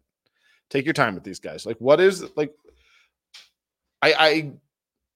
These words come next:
you never wanna be in the mushy middle. I think the Flames are a little bit in the mushy middle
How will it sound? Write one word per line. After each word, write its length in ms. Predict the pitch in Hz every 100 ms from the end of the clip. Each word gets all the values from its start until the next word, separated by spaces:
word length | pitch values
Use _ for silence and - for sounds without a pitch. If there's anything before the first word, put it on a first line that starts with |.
| _ _ _
you 100 | 143
never 220 | 147 175 185
wanna 180 | 175
be 80 | 165
in 60 | 160
the 80 | 147
mushy 240 | 139 143
middle. 320 | 127 120 120
I 80 | 107
think 160 | 120 110
the 60 |
Flames 280 | - 123 107
are 120 | 92
a 60 | 90
little 200 | 107 127
bit 140 | 135
in 60 | 127
the 60 |
mushy 240 | 123 117 131
middle 560 | 117 117 113 117 113